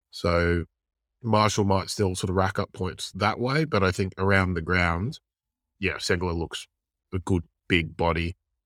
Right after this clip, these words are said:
They're playing him basically in the ruck contest in centre hitouts, and then he will move to be the floating sort of tall intercepting defender, the Max Gawn role, and then they will get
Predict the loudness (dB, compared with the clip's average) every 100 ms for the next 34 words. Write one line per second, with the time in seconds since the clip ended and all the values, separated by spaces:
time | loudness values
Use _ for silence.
0 | _ 0 0 4 4 6 4 4 4 0
1 | -4 -2 0 0 -2 -2 0 2 2 0
2 | -4 -4 -2 -2 -4 -8 -8 -6 -2 -2
3 | -2 0 2 0 0 -4 -2 0 4 4
4 | 4 -2 -10 _ _ _ 0 4 6 4
5 | 4 4 4 6 4 2 -2 -6 -4 -2
6 | 0 0 0 -2 -4 -6 -4 -6 -8 -14
7 | _ _ _ _ -14 0 2 4 4 2
8 | 0 -4 -10 -14 _ _ _ _ -6 -2
9 | -2 -4 0 2 2 0 -4 -20 -20 _
10 | -4 -2 0 -2 -2 -4 -4 -2 -2 0
11 | -2 -2 _ -4 -2 -2 -2 -2 -4 -2
12 | 0 2 4 4 4 -2 -16 -20 _ -4
13 | 0 0 0 -2 0 2 0 0 0 -2